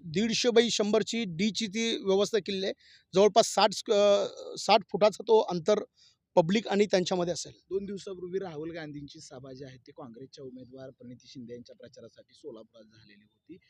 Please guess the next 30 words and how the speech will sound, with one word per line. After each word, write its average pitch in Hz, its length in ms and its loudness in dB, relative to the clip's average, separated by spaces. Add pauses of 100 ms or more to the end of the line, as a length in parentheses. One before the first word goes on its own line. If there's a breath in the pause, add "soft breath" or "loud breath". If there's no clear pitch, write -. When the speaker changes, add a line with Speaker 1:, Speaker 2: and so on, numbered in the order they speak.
(300)
Speaker 2:
काय 240 160 -8
सांगाल, 151 380 -12
राहुल 147 260 -14
गांधींच्या 156 420 -16
सभेला 143 320 -14
प्रतिसाद, 131 500 -20 (160)
तुम्ही 139 180 -12
नेमका 143 280 -14
त्याचा 131 280 -20
अंदाज 123 240 -16
घेतला 127 220 -20
आणि 247 140 -12
मोदीजींची 180 540 -6
सभा 107 220 -20
होती. - 280 -20 (240)
Speaker 1:
राहुल 180 440 2
गांधीजींच्या 196 560 0
सभेमध्ये 202 500 4
जर 190 140 2
तुम्ही 190 240 -4
बघितलं 175 240 -2
तर 196 140 -4
खुर्च्या 214 340 4 (240)
खूप 202 240 2
प्रमाणात 196 320 4
रिकाम 175 240 2
होत्या 175 200 2
आणि 220 80 0
त्या 208 180 6
ठिकाणी 214 400 4